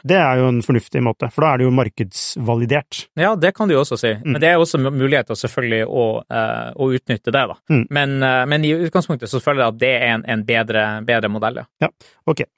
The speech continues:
Speaker 1: Eh, fra politikk tilbake til å bygge business.
Speaker 2: Ja.
Speaker 1: Ehm, eh, vi har ikke gått, vi har liksom ikke gått ordentlig inn på denne origin story, og hvordan, hvordan, liksom, hvordan en-,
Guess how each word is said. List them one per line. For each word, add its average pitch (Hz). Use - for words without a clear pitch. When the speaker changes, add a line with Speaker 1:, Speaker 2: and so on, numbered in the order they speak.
Speaker 1:
Eh, 151
fra 175
politikk -
tilbake 156
til 151
å 156
bygge 131
business. 135
Speaker 2:
Ja. 131
Speaker 1:
Ehm, 175
eh, 147
vi 160
har 175
ikke 190
gått, 165
vi 180
har 180
liksom 165
ikke 156
gått -
ordentlig 143
inn 123
på 139
denne 135
origin 117
story, 120
og 131
hvordan, 120
hvordan, 135
liksom, 143
hvordan 160
en-, 147